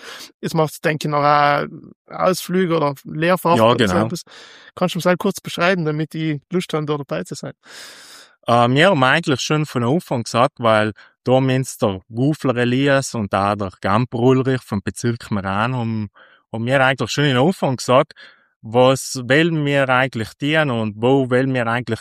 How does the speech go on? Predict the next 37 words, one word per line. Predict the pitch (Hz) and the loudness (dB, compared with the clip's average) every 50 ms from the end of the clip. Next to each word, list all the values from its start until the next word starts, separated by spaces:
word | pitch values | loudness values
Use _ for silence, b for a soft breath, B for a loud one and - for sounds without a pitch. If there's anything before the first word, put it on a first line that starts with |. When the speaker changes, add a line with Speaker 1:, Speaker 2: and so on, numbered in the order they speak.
| - - | -6 -4
Speaker 2:
die | 113 107 104 104 104 101 98 - | -2 -2 0 0 0 -2 -2 -2
Fachgruppe | _ 110 113 123 104 - 139 117 - 127 117 117 | _ 2 2 2 0 0 -2 -2 0 0 -2 -2
Obstwirtschaft | 127 120 - - - 120 107 - - 104 101 - - - | -2 -4 -6 -8 -6 -6 -6 -4 -2 -4 -4 -4 -6 -6
hinleiten. | 135 147 147 120 104 101 101 98 98 95 B B B B B B | -4 -2 0 0 0 0 0 -2 -4 -8 B B B B B B
Und | 123 120 - | -6 -2 0
dann | - 127 156 185 | 2 2 4 4
war | 170 147 | 4 4
uns | 135 147 151 147 - | 2 2 0 0 0
eigentlich | 135 123 139 143 - 123 - | 2 2 2 2 0 -4 -4
schon | - - 117 107 | -4 -4 -2 0
ganz | 113 120 139 156 - - | 2 2 2 0 -4 -8
klar, | - - 120 117 117 135 156 156 | -10 -4 0 2 4 4 2 2
dass | 143 117 - - | 0 -2 -2 -2
unser | 147 151 170 170 - 127 | -2 -2 -2 -2 -2 -4
Motto | 113 110 113 123 160 175 - - 143 127 123 123 123 | -2 0 2 2 0 0 0 -2 0 0 2 0 -2
eigentlich | - - 117 127 139 - 135 117 - 117 | -2 -2 -2 -2 -2 -2 -4 -4 0 2
auch | 117 127 131 | 2 2 2
wie | 117 113 | 2 0
das | 104 - - | -2 0 0
Motto | 117 120 135 - - 120 107 | 0 0 0 0 0 -4 -4
von, | - - 107 104 107 - - _ _ | -4 -6 -6 -4 -4 -6 -10 _ _
von | - 104 | -8 -6
der | 98 85 - | -6 -6 -6
Bauernjugend | - 95 98 113 139 143 135 131 131 131 131 135 123 - 135 | -6 -4 0 0 0 0 0 0 0 0 0 -2 -2 -2 -2
ist, | 135 147 - B B B B B B B B B B _ | -4 -4 -4 B B B B B B B B B B _
dass | 120 107 - - | 0 0 0 0
unser | 147 156 170 - - 151 131 113 | 0 0 0 0 0 -2 0 0
Motto | 120 120 131 156 - - 143 131 135 131 | 2 4 4 2 2 2 0 2 2 2
einfach | 127 - 117 - - | 0 0 -4 -4 -2
ist, | 143 139 - - - | -4 -4 -4 -2 0
dass, | 131 117 110 - - - - 123 | 0 0 0 -2 -6 -10 -6 -4
äh, | 110 104 101 101 | -2 -2 0 -2
junge | 101 110 127 139 147 143 123 | 0 0 2 2 2 2 2
Leute | 107 107 104 107 113 113 - | 2 4 4 2 2 0 -2
sich | - 104 - - | -4 -6 -6 -4
kennenlernen | - 123 127 165 180 160 160 151 143 139 135 139 135 131 120 | -2 0 2 2 2 2 2 2 4 2 2 0 -2 -4 -6
können, | - - 135 131 135 139 135 127 | -4 -4 -2 -2 0 -2 -4 -4